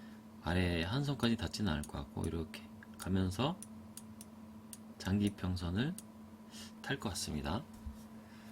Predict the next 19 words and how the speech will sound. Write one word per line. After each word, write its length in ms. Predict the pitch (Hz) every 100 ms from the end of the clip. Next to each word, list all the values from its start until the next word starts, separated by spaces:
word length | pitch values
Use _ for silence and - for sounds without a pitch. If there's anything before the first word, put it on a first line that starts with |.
| - - - - 101
지금은 360 | 92 104 107 104
일 120 | 101
차 160 | - 107
매수 240 | 90 -
관점으로 500 | 82 87 92 82 80
봐야 160 | - 78
되지 220 | 78 78
않을까 220 | 78 -
싶습니다. 540 | - - - - - - - - -
자, 140 | - -
이, 300 | - 156 - - -
일단은 400 | 117 131 127 120
차트 840 | 165 - 175 160 160 156 151 139 - - - - - -
위주로 600 | 123 123 120 104 123 78 -
종목들을 560 | 107 120 113 - 101
한번 180 | 104 110
골라봤고요. 720 | - 101 110 82 - 101 131 - - - - - - -
일단 380 | 101 101 104 98
기업마다, 880 | 95 110 117 113 95 82 104 87